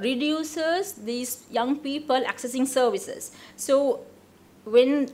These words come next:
it is done in a group setting, um, they get to know there are other people. My peers are also having the same disability. So this is an added advantage.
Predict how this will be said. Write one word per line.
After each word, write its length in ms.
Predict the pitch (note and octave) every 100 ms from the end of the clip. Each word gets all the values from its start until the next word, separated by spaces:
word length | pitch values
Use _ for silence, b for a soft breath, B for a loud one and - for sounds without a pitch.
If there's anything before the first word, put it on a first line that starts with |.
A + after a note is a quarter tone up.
| - -
it 140 | A#3+
is 100 | A#3+
done 180 | A#3 C4
in 120 | E4
a 40 |
group 280 | D4+ C4+ D#4+
setting, 500 | F4 D#4+ C#4 E4 D#4+ - -
um, 280 | G3+ G3+ G#3
they 220 | A#3+ B3+
get 200 | B3 B3+
to 80 | D#4
know 180 | C4+ C4+
there 140 | B3 A#3+
are 80 |
other 200 | G#3 A3+
people. 400 | C#4 C#4 B3+ G#3+
My 140 | G3 G#3+
peers 380 | A3 B3 C4+ C#4
are 80 |
also 320 | A3+ A#3+ B3 C#4+
having 200 | B3+ C4
the 60 |
same 320 | B3+ B3+ B3
disability. 400 | A3+ A3+ G#3+ F3+
So 140 | F#3+ A#3
this 180 | G#3+ A#3+
is 80 |
an 120 | B3 A#3
added 340 | F#3 G3 A3
advantage. 800 | F#3+ F#3+ F#3+ E3+ F3 - - -